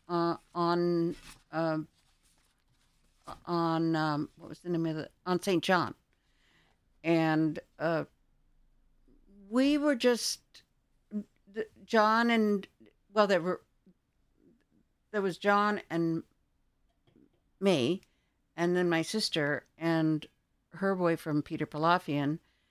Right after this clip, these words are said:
and the doctor, Eric Hord, with his girlfriend, Nadine,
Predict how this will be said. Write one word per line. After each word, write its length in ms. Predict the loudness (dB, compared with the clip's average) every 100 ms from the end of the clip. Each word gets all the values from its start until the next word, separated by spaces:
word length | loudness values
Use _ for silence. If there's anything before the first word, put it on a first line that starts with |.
| _ _ -6
and 500 | -2 0 0 -2 -4 _ _ _ _
the 60 | -6
doctor, 840 | 0 2 2 -4 -4 -2 -2 -4 _ _ _ _ _ _
Eric 260 | 0 0 -2
Hord, 520 | -4 -2 0 0 -4 _ _ _ -16
with 140 | -14
his 240 | -4 -2 -2
girlfriend, 520 | 0 -2 0 0 2
Nadine, 840 | 4 2 2 2 4 2 0 -4